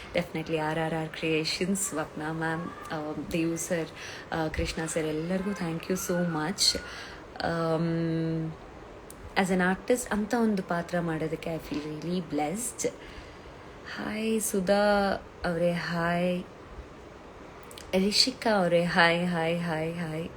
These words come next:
<laughs> ಎಲ್ಲರಿಗೂ ಹಾಯ್. ಅಂದರೆ ತುಂಬ ದಿನ ಆದಮೇಲೆ, ಮ್, ಕನೆಕ್ಟ್ ಆಗ್ತಿದ್ದೀನಿ. ಸತ್ಯ ಅಂತ ಮಾತಾಡಿಸ್ತಿದ್ದಾರೆ. ಅದು ಅಂದರೆ, ಆ,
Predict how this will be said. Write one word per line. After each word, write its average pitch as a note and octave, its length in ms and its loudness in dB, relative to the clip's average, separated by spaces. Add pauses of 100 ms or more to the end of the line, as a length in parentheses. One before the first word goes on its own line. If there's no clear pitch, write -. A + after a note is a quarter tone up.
<laughs> - 840 -2
ಎಲ್ಲರಿಗೂ E3+ 360 2
ಹಾಯ್. F3 380 2 (880)
ಅಂದರೆ A#3+ 140 4
ತುಂಬ G#3+ 360 2 (100)
ದಿನ G#3 160 2 (160)
ಆದಮೇಲೆ, G3+ 680 0
ಮ್, E3 1040 -6 (500)
ಕನೆಕ್ಟ್ F3 360 0
ಆಗ್ತಿದ್ದೀನಿ. E3 560 0
ಸತ್ಯ - 360 -4
ಅಂತ G3 220 2
ಮಾತಾಡಿಸ್ತಿದ್ದಾರೆ. E3 1300 -2 (260)
ಅದು F#3 260 6
ಅಂದರೆ, F3+ 400 6
ಆ, E3 640 -2